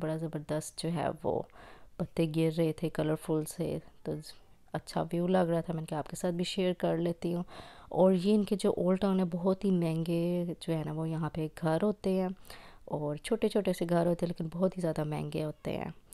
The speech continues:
तो ये जो है, बहुत ज़्यादा रश था। देखें, हफ्ता जो है, सैटरडे वाले दिन तो बहुत ही रश होता है। और ये जो है ना, वर्जीनिया जो है, वो आल-, इस तरह एक पहाड़ी इलाके की तरह ही है, प-, जिस तरह यहाँ पे ज़्यादा पहाड़,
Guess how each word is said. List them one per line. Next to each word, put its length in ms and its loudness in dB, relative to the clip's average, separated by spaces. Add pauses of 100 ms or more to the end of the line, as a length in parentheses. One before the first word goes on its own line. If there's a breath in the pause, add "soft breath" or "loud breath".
(460 loud breath)
तो 300 -4
ये 400 -2
जो 200 -6
है, 440 -2 (1200 soft breath)
बहुत 200 4
ज़्यादा 200 4
रश 360 4
था। 60 4
देखें, 360 0 (160)
हफ्ता 400 2
जो 180 0
है, 440 2 (560 soft breath)
सैटरडे 320 2
वाले 180 2
दिन 140 -2
तो 120 -4
बहुत 280 2
ही 40 4
रश 280 2
होता 240 -2
है। 60 -6 (380 loud breath)
और 60 4
ये 180 4
जो 180 2
है 140 6
ना, 320 2 (100)
वर्जीनिया 520 2
जो 140 0
है, 140 2
वो 380 0 (220)
आल-, 340 -2
इस 200 -8
तरह 140 2
एक 220 2
पहाड़ी 360 4
इलाके 400 2
की 120 0
तरह 180 -2
ही 160 -2
है, 120 -2 (100)
प-, 100 4
जिस 240 -4
तरह 100 0
यहाँ 220 -2
पे 120 -4
ज़्यादा 240 0
पहाड़, 460 2